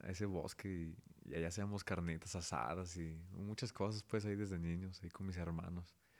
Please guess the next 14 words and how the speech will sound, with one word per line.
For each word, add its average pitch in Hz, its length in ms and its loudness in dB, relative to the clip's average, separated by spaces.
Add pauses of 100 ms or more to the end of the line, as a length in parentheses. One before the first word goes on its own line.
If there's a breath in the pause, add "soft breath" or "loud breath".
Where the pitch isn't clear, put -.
(400 loud breath)
Entonces, - 340 0
ese 101 240 6
monte 123 380 6
en 127 100 4
el 98 120 4
que - 100 -2
estoy, 123 380 2 (580 soft breath)
eh, 87 840 4 (200)
yo 92 180 2
creo 104 160 2
que 113 100 2
es 104 140 4
el 104 160 2
que, 87 640 4